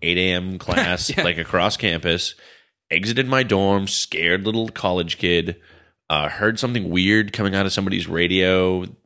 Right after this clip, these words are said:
Speaker 1: you know, about attacks, and I didn't know what was going on. Got to class where it was supposed to be, and there was a sign that said classes were canceled for the day. Still had no idea what was going on. Went back to my dorm.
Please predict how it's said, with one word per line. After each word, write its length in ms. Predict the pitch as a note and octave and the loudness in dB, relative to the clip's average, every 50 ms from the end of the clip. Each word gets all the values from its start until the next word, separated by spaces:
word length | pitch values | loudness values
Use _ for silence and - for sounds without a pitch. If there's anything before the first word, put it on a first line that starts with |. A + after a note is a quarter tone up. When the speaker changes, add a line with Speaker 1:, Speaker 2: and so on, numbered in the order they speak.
| _ _ _ | _ _ _
Speaker 1:
you 80 | E2 D#2+ | -6 -6
know, 100 | D2+ C#2 | -6 -6
about 320 | C#2+ C#2+ D2+ D#2 C#2+ - - - | -6 -4 -4 -4 -4 -6 -8 -10
attacks, 640 | - - - G2+ G2+ G2+ G2+ G#2 G#2+ - - - | -10 -8 -4 -2 -2 0 0 -2 -4 -6 -10 -6
and 80 | - E2+ | -6 -6
I 40 | E2 | -6
didn't 280 | D2+ - - G2+ G2+ | -4 -6 -8 -6 -2
know 140 | A2 A2+ G#2+ | 0 0 2
what 40 | G#2 | 2
was 100 | G2+ F#2+ | 0 0
going 220 | - F#2 F#2 F#2 | 0 0 2 2
on. 400 | F2 F2 F2 F2 F2 F2 F2 E2+ - - - - - _ _ _ _ | 2 2 2 0 0 -2 -4 -6 -10 -14 -20 -20 -20 _ _ _ _
Got 240 | - E2 F#2 G2+ - | -2 -2 -2 0 -2
to 80 | B2+ A#2 | -4 -4
class 560 | - - - F#2 G2 G2+ G2 G2 G2+ - - | -4 -6 -6 -2 0 0 0 0 0 -2 -4
where 60 | - | -4
it 20 | |
was 80 | - - | -6 -4
supposed 260 | - - F2+ F2 - | -4 -4 -4 -4 -4
to 60 | - | -6
be, 340 | E2+ E2 E2+ E2+ E2+ E2+ E2+ | -4 -2 0 0 2 0 0
and 80 | E2+ E2+ | -2 -2
there 60 | E2+ | -4
was 100 | E2+ D#2+ | -4 -2
a 60 | D#2+ | -2
sign 300 | - - - F2 F2+ F2+ | 0 0 2 2 0 0
that 100 | F2 - | -2 -2
said 180 | - F2+ F2 E2+ | -4 -4 -4 -6
classes 420 | - - F2 E2+ E2 - A2 G#2 | -6 -4 -4 -4 -2 -4 -4 -4
were 120 | G2+ B2 - | -4 -4 -6
canceled 720 | - - G2+ F#2+ F#2+ F2+ - - F#2+ F#2+ F#2+ F#2 F#2+ G2 - - - _ _ | -4 -2 0 0 0 0 -2 -2 0 0 0 -2 -4 -8 -12 -16 -20 _ _
for 120 | _ - | _ 0
the 120 | E2+ G2+ A2 | 0 0 0
day. 720 | G#2 F#2+ - F#2 E2+ D#2+ D2+ D2+ D2+ D#2 E2 E2+ E2+ - - _ _ _ _ - | 0 -2 0 0 2 2 0 -2 -2 -2 -2 -2 -4 -6 -12 _ _ _ _ -4
Still 280 | - - - C3 C3+ | -2 0 2 2 4
had 160 | C3+ B2+ G2+ | 2 2 2
no 140 | G2+ G#2 G2+ | 2 2 4
idea 160 | G2 F#2+ F#2 | 4 4 4
what 60 | F2+ F2+ | 2 0
was 100 | F2 D#2+ | -2 -4
going 220 | E2+ E2+ E2+ E2 | -4 -4 -4 -4
on. 360 | E2+ E2+ E2 E2 D#2+ E2 E2 - _ _ _ _ _ _ _ _ _ _ _ - | -4 -4 -4 -4 -6 -8 -10 -12 _ _ _ _ _ _ _ _ _ _ _ -8
Went 280 | E2 F2+ F#2+ G2 G2 - | -2 0 0 0 0 0
back 280 | G2 G2 G2 G2 - | 0 2 2 0 0
to 60 | - | -2
my 120 | F#2+ F2 E2+ | -4 -4 -2
dorm. 400 | D#2+ F#2 F2 E2+ F2 E2+ E2 | -2 -2 0 0 0 -2 -2